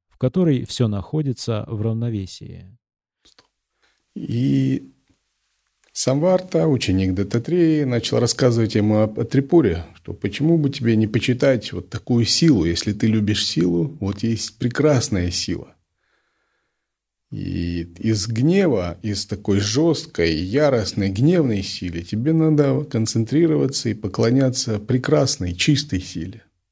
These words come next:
Speaker 2: Вот те, кто пребывают в тамасе, в раджасе, в таких омраченных состояниях – им благоприятно поклоняться тем божествам, э, женским, которые олицетворяют чистоту, красоту, любовь,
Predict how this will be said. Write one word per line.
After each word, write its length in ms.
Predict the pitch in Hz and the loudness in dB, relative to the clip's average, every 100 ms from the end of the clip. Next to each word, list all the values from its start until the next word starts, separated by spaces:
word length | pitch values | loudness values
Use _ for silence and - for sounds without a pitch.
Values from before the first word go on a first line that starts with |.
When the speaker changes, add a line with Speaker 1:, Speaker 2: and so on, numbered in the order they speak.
| _ _ _ _ _ _ - - _ | _ _ _ _ _ _ -20 -20 _
Speaker 2:
Вот 160 | 110 - | -10 2
те, 140 | 175 | 2
кто 300 | 170 - 143 | 2 0 0
пребывают 840 | 135 127 120 123 123 113 101 98 - | 2 0 2 2 4 4 2 -2 -8
в 280 | 95 87 85 - | -10 -8 -10 -4
тамасе, 560 | 113 123 120 117 - | 0 2 2 2 0
в 80 | 117 | -2
раджасе, 600 | 107 113 110 110 104 - | 0 0 -2 -4 -6 -8
в 40 | 98 | -10
таких 460 | 101 - 104 - | -14 -10 -10 -4
омраченных 640 | 110 110 110 - 117 110 107 | -2 -2 -2 0 0 0 -2
состояниях – 920 | 101 - 95 101 - 71 73 143 - _ _ _ _ _ _ _ - | -8 -6 -2 -2 0 -2 -4 -8 -16 _ _ _ _ _ _ _ -8
им 220 | 107 98 | -6 -4
благоприятно 760 | 107 113 110 117 143 151 - | -2 -4 -4 0 2 2 0
поклоняться 720 | 113 101 104 104 104 101 95 | -4 -4 0 2 2 -2 -6
тем 500 | 95 - 160 175 180 | -6 2 2 4 0
божествам, 800 | 156 151 143 - 147 156 156 151 - _ _ | 2 2 0 -2 -2 0 -2 -6 -10 _ _
э, 400 | - 139 139 135 | -18 -14 -12 -8
женским, 540 | 135 127 131 127 - 107 | -2 0 0 0 -4 -2
которые 320 | 117 123 120 | 0 2 2
олицетворяют 680 | 110 - 107 120 135 131 123 | 0 -2 -2 2 4 2 0
чистоту, 640 | - - - 120 135 117 87 - | -2 -2 -4 -4 -2 -4 -6 -12
красоту, 680 | - 110 - 110 110 127 120 | -4 -4 -2 -6 -2 -2 0
любовь, 560 | 98 104 107 120 104 | 0 -2 0 0 -2